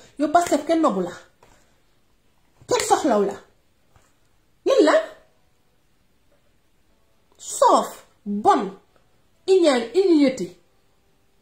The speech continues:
Du lii la ñuy waxati. Am nga li ngay wax, dama lijjanti sa Id-, Idrissa Seck bi, dama jox ko leçon de morale ak leçon de, euh, leçon d'éthique.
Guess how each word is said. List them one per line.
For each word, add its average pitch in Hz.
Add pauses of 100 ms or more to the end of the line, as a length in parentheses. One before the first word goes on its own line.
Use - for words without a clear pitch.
(640)
Du 349
lii 440
la 403
ñuy 320
waxati. - (220)
Am 320
nga 285
li 254
ngay 226
wax, 185
dama 285
lijjanti 262
sa -
Id-, -
Idrissa 208
Seck 175
bi, 214
dama 262
jox 285
ko 247
leçon 233
de 202
morale 190
ak 208
leçon 233
de, 202
euh, 190
leçon 208
d'éthique. 165